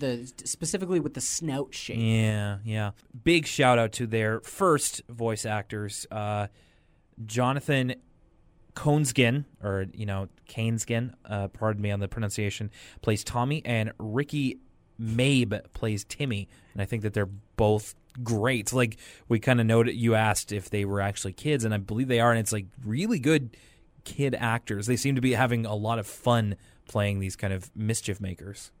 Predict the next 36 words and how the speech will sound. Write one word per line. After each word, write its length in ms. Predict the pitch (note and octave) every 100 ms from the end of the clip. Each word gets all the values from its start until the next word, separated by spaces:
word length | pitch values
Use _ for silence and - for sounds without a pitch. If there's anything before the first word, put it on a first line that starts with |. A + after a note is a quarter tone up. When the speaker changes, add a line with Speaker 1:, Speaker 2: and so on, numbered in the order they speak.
| _
Speaker 1:
You 200 | - F3
can 120 | D#3+ E3+
really 180 | F3+
hear 240 | E3 - F3
the 120 | D#3
enthusiasm 680 | C3 B2 C#3 C3 B2+ A#2+ B2+
in 120 | A#2
the 60 | A2+
voice 420 | G#2+ A#2 A2 -
and 100 | A#2+
the 60 | A2+
performance, 640 | G#3 - B2 A2+ G#2+ - -
and 220 | A#2+ A#2+
they 260 | C#3 C3+ C3
always 300 | C#3+ D3+ D#3
kinda 180 | - C#3+
stay 360 | - - C3 B2+
at 180 | B2+ B2+
that 140 | B2+ B2
eleven 520 | B2+ B2 B2 C3 A#2+ A#2
level 400 | B2 A2+ G#2 - -
Speaker 2:
Mm-hmm. 260 | A2 F#2+ F2+
Speaker 1:
until 640 | F3 E3+ D#4+ F#4 C3+ F3+ _ _ _ _ -
the 120 | C#3
story 340 | - D#3 C3+
demands 400 | B2+ B2+ B2 B2
they 120 | B2 B2+
not 280 | C3+ D#3
be 160 | - G#2+
that 180 | G#2 -
way, 200 | G2 F#2
which 220 | F#2+ F#2
is 120 | F#2 F#2+
Speaker 2:
Mm-hmm. 80 |
Speaker 1:
actually 300 | B2 - A2+
interesting. 560 | A2 B2+ A2+ - G2+ G#2+